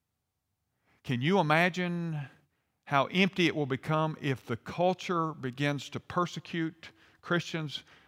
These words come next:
for believing in, in pro-life, for not accepting,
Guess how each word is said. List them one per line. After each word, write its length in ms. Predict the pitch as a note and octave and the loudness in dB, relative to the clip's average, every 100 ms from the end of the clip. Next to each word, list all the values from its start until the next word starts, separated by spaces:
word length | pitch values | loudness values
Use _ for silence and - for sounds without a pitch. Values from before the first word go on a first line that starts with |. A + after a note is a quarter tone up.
| _ _ | _ _
for 160 | C#3 | 0
believing 800 | A2+ A#2+ C#3+ D#3 C#3+ C3 B2+ A#2 - | 2 4 6 4 4 2 0 -4 -4
in, 280 | C3+ B2 - | -2 -2 -2
in 240 | C3+ A#2+ | -2 -2
pro-life, 760 | G#2 - D3 C#3+ D3+ D3+ - - _ _ _ _ _ _ _ _ _ _ _ _ | 0 2 4 6 4 0 -10 -20 _ _ _ _ _ _ _ _ _ _ _ _
for 160 | - B2+ | -2 2
not 220 | D3 D#3+ | 4 2
accepting, 800 | - - C#3+ C#3 D3 C3+ A#2+ | 0 0 0 2 0 0 -2